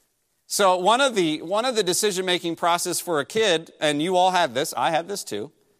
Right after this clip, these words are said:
is how much candy is involved. Right? I mean,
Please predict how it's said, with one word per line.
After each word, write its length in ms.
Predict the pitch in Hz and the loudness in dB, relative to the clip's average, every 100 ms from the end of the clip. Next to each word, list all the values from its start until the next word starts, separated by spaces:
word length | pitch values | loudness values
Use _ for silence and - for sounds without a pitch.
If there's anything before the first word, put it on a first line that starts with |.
| _ | _
is 160 | 196 202 | -6 -2
how 100 | 208 | 0
much 220 | 214 - | -2 -2
candy 280 | 254 254 175 | -4 0 -2
is 120 | 131 | -2
involved. 480 | 110 98 73 - _ _ _ _ _ _ _ _ _ _ _ _ _ _ | -6 -8 -8 -14 _ _ _ _ _ _ _ _ _ _ _ _ _ _
Right? 300 | 143 190 294 - _ _ _ _ _ _ _ _ _ _ _ - | 2 2 2 -6 _ _ _ _ _ _ _ _ _ _ _ -4
I 60 | 220 | 0
mean, 320 | 202 175 | 2 0